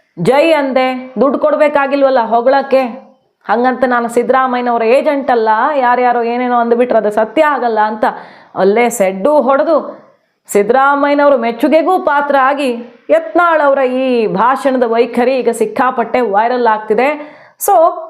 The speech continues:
ಹೈಕಮಾಂಡ್ ಗಮನವನ್ನ ನಿಜವಾಗಿಯೂ ಸೆಳೆದ್ರ ಯತ್ನಾಳ್. ಈಗಾಗಲೇ ಅಧ್ಯಕ್ಷ ಕುರ್ಚಿಯ ಬಗ್ಗೆ ಚರ್ಚೆಗಳಾಗ್ತವೆ ಅಲ್ಲಿ, ಆ,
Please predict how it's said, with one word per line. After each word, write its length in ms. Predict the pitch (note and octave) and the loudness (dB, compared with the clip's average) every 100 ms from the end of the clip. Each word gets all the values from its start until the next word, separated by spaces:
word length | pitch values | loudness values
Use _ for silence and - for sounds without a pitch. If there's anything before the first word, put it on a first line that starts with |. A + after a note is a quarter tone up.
| - _ | -18 _
ಹೈಕಮಾಂಡ್ 720 | - E4+ G4 G4 G4 E4 G#3 | -4 -2 0 2 2 0 -2
ಗಮನವನ್ನ 540 | F#3+ C#4+ E4+ E4+ C#4 C#4 | 0 0 2 2 2 0
ನಿಜವಾಗಿಯೂ 720 | C#4+ A#3+ D4 D4+ D4+ C#4 D#4+ | -2 0 2 4 2 0 -2
ಸೆಳೆದ್ರ 360 | D#4+ A#3+ A#3+ B3+ | 0 -2 0 0
ಯತ್ನಾಳ್. 420 | D#4 D#4 D4 B3+ G3+ | 2 0 0 -2 -2
ಈಗಾಗಲೇ 500 | G#3 A#3+ C4 D4 B3 | 0 0 0 0 2
ಅಧ್ಯಕ್ಷ 440 | G#3+ G3+ B3+ - C4 | 0 0 -2 0 0
ಕುರ್ಚಿಯ 340 | A#3 G#3+ C4 | 0 0 -2
ಬಗ್ಗೆ 220 | G#3+ G#3 | 0 -2
ಚರ್ಚೆಗಳಾಗ್ತವೆ 960 | A3 G#3+ F#3+ A#3 G#3 G3 G3 - F3+ F#3+ | -2 -4 -2 0 0 -2 -6 -4 0 0
ಅಲ್ಲಿ, 400 | F#3+ G3 - - | 0 -2 -4 -4
ಆ, 240 | F3 F3 | 0 0